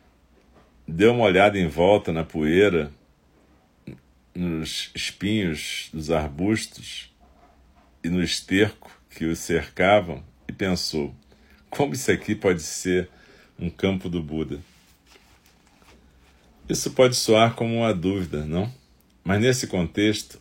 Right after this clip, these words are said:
o ceticismo de Shariputra era uma manifestação das bênçãos do Buda, e em si mesmo era um ensinamento crucial, especialmente hoje,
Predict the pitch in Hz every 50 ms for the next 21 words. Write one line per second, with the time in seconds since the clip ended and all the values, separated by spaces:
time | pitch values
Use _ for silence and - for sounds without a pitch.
0 | _ - 87 - - - 101 - - 90 - - - - 117 127 120 107 101 87
1 | 78 80 - - 87 82 80 78 - - - 104 107 107 107 85 76 64 - -
2 | - 87 92 98 104 104 101 98 95 92 92 90 - 95 87 - - 85 78 78
3 | - - 95 92 98 95 90 80 - 73 71 85 90 101 101 - - 85 80 76
4 | 78 80 76 69 73 78 80 76 69 73 78 - _ _ - - - - - -
5 | - - - 104 113 120 120 - - 127 104 92 90 95 110 123 120 101 92 82
6 | - - - 92 95 98 98 90 - - 101 101 95 90 82 82 92 104 101 -
7 | 104 95 - - 110 120 120 - - - 95 87 82 78 85 87 - - _ -
8 | - - - 113 123 123 - 113 101 92 92 104 107 104 - - 92 82 87 92
9 | 101 98 85 - -